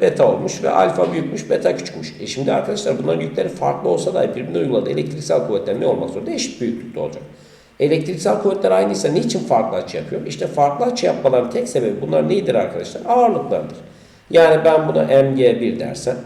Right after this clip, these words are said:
bu cismin ağırlığına da M G iki dersem, ikisi de aynı elektriksel kuvvetin etkisinde. Teta açısı daha küçük olduğuna göre,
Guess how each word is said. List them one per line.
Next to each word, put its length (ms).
bu 200
cismin 300
ağırlığına 500
da 40
M 260
G 160
iki 220
dersem, 320
ikisi 240
de 40
aynı 340
elektriksel 680
kuvvetin 320
etkisinde. 600
Teta 240
açısı 320
daha 240
küçük 240
olduğuna 380
göre, 260